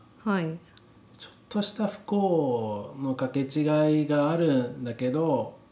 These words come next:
Speaker 2: なんかこうちゃんとね、生きていくだけで偉いなっ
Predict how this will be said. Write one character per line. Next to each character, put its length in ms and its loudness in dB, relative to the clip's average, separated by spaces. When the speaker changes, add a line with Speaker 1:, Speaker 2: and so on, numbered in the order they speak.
Speaker 2:
な 100 -8
ん 40 -10
か 60 -16
こ 120 -10
う 40 -14
ち 100 -14
ゃ 80 -6
ん 120 -10
と 160 -8
ね、 260 -6
生 80 -8
き 160 -16
て 400 -8
い 60 -10
く 400 -4
だ 140 -2
け 160 -4
で 380 -6
偉 260 -8
い 100 -4
な 140 -8
っ 40 -10